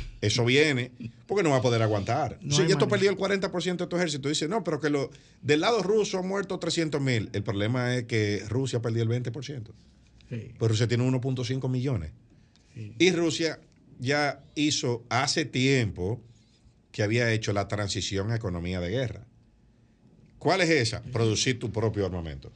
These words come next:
Speaker 2: Sí, se, se
Speaker 1: Porque
Speaker 2: preparó
Speaker 1: Rusia,
Speaker 2: para eso,
Speaker 1: Rusia,
Speaker 2: además.
Speaker 1: no, que Rusia está embargada hace como, como diez años que tiene, tiene sanciones económicas y ha seguido operando.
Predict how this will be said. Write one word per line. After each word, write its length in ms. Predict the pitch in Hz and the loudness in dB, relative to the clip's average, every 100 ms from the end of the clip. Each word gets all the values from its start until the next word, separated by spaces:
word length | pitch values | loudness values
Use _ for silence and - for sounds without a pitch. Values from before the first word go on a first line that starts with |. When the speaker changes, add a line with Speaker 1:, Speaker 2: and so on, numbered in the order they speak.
| - | -18
Speaker 2:
Sí, 120 | - 76 | -14 -12
se, 180 | 202 156 | -12 -8
se 60 | |
Speaker 1:
Porque 200 | - 147 | -2 0
Speaker 2:
preparó 300 | 139 156 135 | 2 2 4
Speaker 1:
Rusia, 300 | 160 151 185 | 4 4 2
Speaker 2:
para 280 | 190 175 151 | 0 -4 -4
eso, 260 | 185 - 143 | -6 -8 -2
Speaker 1:
Rusia, 240 | 170 180 | -2 -2
Speaker 2:
además. 180 | 170 139 | -4 -2
Speaker 1:
no, 60 | 165 | -2
que 100 | 196 | 0
Rusia 200 | 151 135 | 0 0
está 100 | 135 | 0
embargada 440 | 135 123 123 120 | 2 2 4 4
hace 180 | 120 110 | 2 0
como, 320 | 120 117 117 113 | -2 -2 -2 -2
como 180 | 113 | 0
diez 180 | 117 127 | 2 2
años 240 | 151 196 196 | 2 -2 -4
que 80 | 139 | -2
tiene, 400 | 135 135 120 107 - - | -2 -2 -2 -4 -10 -2
tiene 240 | 143 139 | 0 2
sanciones 360 | 123 139 131 123 | 2 2 2 2
económicas 480 | 113 143 202 90 - - _ _ _ _ | 2 0 -2 -6 -12 -20 _ _ _ _
y 120 | 127 | 2
ha 100 | 127 | 2
seguido 420 | 117 120 120 127 | 2 2 4 4
operando. 640 | 117 113 113 104 156 214 | 4 2 2 2 0 -2